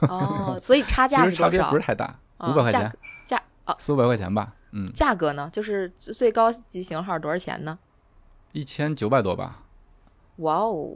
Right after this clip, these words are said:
Speaker 2: 嗯，
Speaker 1: 我价格有点劝退啊。
Speaker 2: 然后是吧？真，真挺贵的，<laughs> 我跟你说。
Speaker 1: 挺贵呀。
Speaker 2: 不便宜啊。
Speaker 1: 那，那入门款呢？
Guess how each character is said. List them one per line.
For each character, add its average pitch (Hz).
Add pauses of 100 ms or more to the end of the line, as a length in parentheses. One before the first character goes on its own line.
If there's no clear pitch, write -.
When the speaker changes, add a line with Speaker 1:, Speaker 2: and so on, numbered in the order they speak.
(480)
Speaker 2:
嗯， -
Speaker 1:
我 214 (180)
价 392
格 294
有 359
点 381
劝 330
退 403
啊。 175
Speaker 2:
然 -
后 -
是 135
吧？ 104
真， -
真 233
挺 -
贵 127
的， 107 (140)
<laughs> -
我 151
跟 139 (100)
你 135
说。 330
Speaker 1:
挺 311
贵 440 (180)
呀。 285 (580)
Speaker 2:
不 196
便 143
宜 131
啊。 104 (200)
Speaker 1:
那， 330
那 370
入 381
门 277
款 277
呢？ 170